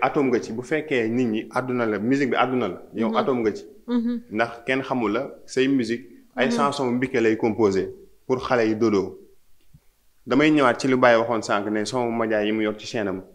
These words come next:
Speaker 2: Mhm.
Speaker 1: Son yooyu mën na ko supprimer, ba mu privé ko. Xam nga lu tax?
Speaker 2: Ndax
Speaker 1: Son yooyu noonu moom bu ko supprimer,
Speaker 2: Mhm.
Speaker 1: vue yi ngay sant yi ci, yi, yi gagné ci son yi,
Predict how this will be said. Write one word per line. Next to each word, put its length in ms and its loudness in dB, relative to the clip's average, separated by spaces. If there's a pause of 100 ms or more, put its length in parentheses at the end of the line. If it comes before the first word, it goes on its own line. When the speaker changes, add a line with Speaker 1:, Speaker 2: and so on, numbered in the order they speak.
(140)
Speaker 2:
Mhm. 280 -8
Speaker 1:
Son 180 0
yooyu 120 2
mën 140 2
na 80 2
ko 80 0
supprimer, 460 -4
ba 120 2
mu 120 2
privé 300 0
ko. 100 -6 (560)
Xam 100 -2
nga 60 2
lu 80 4
tax? 120 4 (380)
Speaker 2:
Ndax 220 -10
Speaker 1:
Son 160 4
yooyu 220 2
noonu 180 0
moom 160 0
bu 80 0
ko 80 -4
supprimer, 640 -2
Speaker 2:
Mhm. 240 -6 (260)
Speaker 1:
vue 300 -2
yi 140 6
ngay 180 -2
sant 200 -2
yi 180 0
ci, 80 0
yi, 480 0
yi 60 -4
gagné 260 0
ci 80 -8
son 140 -2
yi, 140 -2